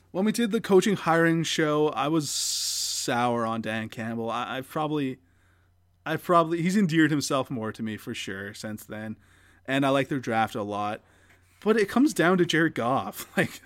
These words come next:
I don't, I don't believe in Jared Goff. I think, remember, you know, the whole time where he's just McVay's puppet.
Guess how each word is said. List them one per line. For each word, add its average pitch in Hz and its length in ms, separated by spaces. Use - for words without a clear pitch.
I - 140
don't, 233 280
I 151 100
don't 214 240
believe 165 360
in 139 80
Jared 139 260
Goff. 120 280
I 123 140
think, 185 220
remember, 160 500
you 175 340
know, 196 120
the 165 80
whole 202 140
time 160 200
where 147 120
he's 139 160
just 139 180
McVay's 123 680
puppet. 120 520